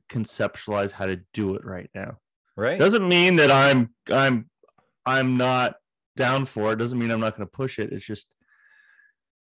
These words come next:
Speaker 1: my, my mindset isn't there, and it's the acknowledgement of that mindset I find important.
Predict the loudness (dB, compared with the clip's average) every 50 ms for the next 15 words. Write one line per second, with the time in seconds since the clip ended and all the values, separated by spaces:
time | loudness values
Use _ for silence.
0 | _ _ _ _ _ _ _ _ _ _ -2 2 2 2 2 2 2 2 4 4
1 | 4 4 2 2 0 0 -2 -2 0 0 0 -2 -4 -10 -10 _ -4 -2 -2 -2
2 | -2 -2 -4 -4 -6 -6 -8 -6 -4 -4 -4 -4 -4 -4 -4 -4 -2 -2 -4 -4
3 | -6 -8 -10 -8 -8 -8 -8 -10 -10 -10 -10 -8 -8 -10 -10 -8 -8 -6 -6 -8
4 | -8 -8 -8 -8 -8 -8 -8 -12 -14 _ -12 -12 -10 -10 -12 -14 -14 -16